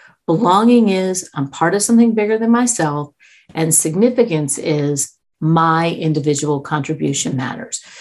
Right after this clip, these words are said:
So if I come in to call on you and I'm just selling for myself and I wanna be number one, I wanna hit my target, you know, I'm a pretty motivated person. Uh, somebody with that mindset's gonna do okay. Maybe they wanna provide for their family,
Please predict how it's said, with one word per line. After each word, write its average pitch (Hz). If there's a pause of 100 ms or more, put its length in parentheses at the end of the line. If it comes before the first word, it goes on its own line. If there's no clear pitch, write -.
(120)
So 214
if 302
I 277
come 302
in 208
to 180
call 185
on 156
you 151
and 160
I'm 190
just 202
selling 165
for 165
myself 151
and 156
I 160
wanna 165
be 180
number 190
one, 156
I 151
wanna 156
hit 160
my 196
target, 165 (480)
you 285
know, 294
I'm 320
a -
pretty 180
motivated 160
person. 160 (260)
Uh, - (380)
somebody 208
with 170
that 170
mindset's 156
gonna 170
do 160
okay. 156
Maybe 165
they 170
wanna 160
provide 151
for 160
their 156
family, 156